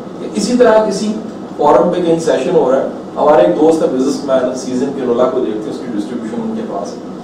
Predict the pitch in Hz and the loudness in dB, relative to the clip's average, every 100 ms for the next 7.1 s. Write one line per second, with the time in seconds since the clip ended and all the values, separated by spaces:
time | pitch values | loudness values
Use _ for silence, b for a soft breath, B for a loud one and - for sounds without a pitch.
0 | - - - - 220 - - 175 170 160 | -14 0 2 2 0 2 4 6 6 6
1 | 160 156 165 - 156 139 117 117 127 127 | 6 4 4 2 2 2 0 0 0 0
2 | 117 113 113 131 113 113 104 - - - | -2 -2 -2 -2 -4 -6 -6 -6 -8 -12
3 | - 123 - 123 123 123 117 120 - - | -6 -6 -4 -4 -4 -4 -6 -8 -8 -10
4 | - - - - - - - - - - | -12 -14 -14 -14 -14 -12 -12 -12 -12 -12
5 | - - 170 190 190 170 196 190 160 156 | -12 -6 -2 -2 0 -2 0 4 4 4
6 | - 147 143 170 180 190 190 185 175 - | 0 -2 4 4 4 0 2 4 6 4
7 | - | 2